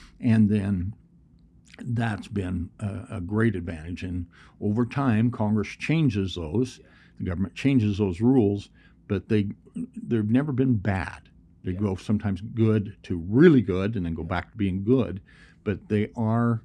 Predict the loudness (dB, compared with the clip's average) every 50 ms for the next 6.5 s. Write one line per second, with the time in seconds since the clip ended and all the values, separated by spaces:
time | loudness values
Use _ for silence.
0 | -12 _ -20 -20 -20 -20 -20 _ _ _ -12 2 4 6 6 6 4 2 0 -2
1 | -2 -4 -4 -4 -2 0 0 0 -2 -4 -8 -6 -2 0 2 2 2 2 0 0
2 | -4 -8 -12 -16 -18 _ _ _ _ _ -20 -20 _ _ -10 -6 -4 -4 -2 -2
3 | -4 -4 -4 -4 -6 -8 -10 -16 -12 -12 -10 -8 -6 -6 -6 -6 -4 -2 -2 -2
4 | -2 -2 -4 -6 -6 -6 -6 -6 -6 -6 -6 -8 -8 -10 -10 -8 -6 -6 -6 -6
5 | -6 -8 -8 -10 -8 -8 -6 -6 -6 -6 -6 -6 -6 -4 -4 -4 -4 -2 0 2
6 | 2 2 0 -6 -10 -4 -2 -2 -2 -2